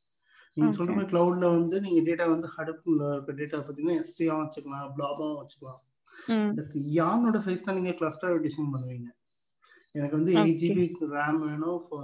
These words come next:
Speaker 1: sorry, eight ஜிபி per node வந்து ஆ,
Speaker 2: ம்.
Speaker 1: எயிட் ஜிபி நோ-, ரேம் இருக்கணும், வந்து eight core இருக்கணும் அப்படின்ற மாதிரி எத்தனை cluster வேணுங்கிறத design பண்ணுவீங்க.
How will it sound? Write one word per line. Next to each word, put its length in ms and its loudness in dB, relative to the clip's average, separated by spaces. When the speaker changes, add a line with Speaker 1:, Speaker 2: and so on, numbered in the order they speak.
Speaker 1:
sorry, 240 -6
eight 160 -4
ஜிபி 160 -8
per 120 4
node 260 6
வந்து 200 6
ஆ, 120 -4
Speaker 2:
ம். 200 4
Speaker 1:
எயிட் 320 2
ஜிபி 260 0
நோ-, 600 -2
ரேம் 280 -2
இருக்கணும், 560 0
வந்து 260 -4
eight 420 2
core 180 -2
இருக்கணும் 320 -2
அப்படின்ற 300 -4
மாதிரி 240 -2
எத்தனை 300 -4
cluster 340 -2
வேணுங்கிறத 340 2
design 340 -6
பண்ணுவீங்க. 380 -10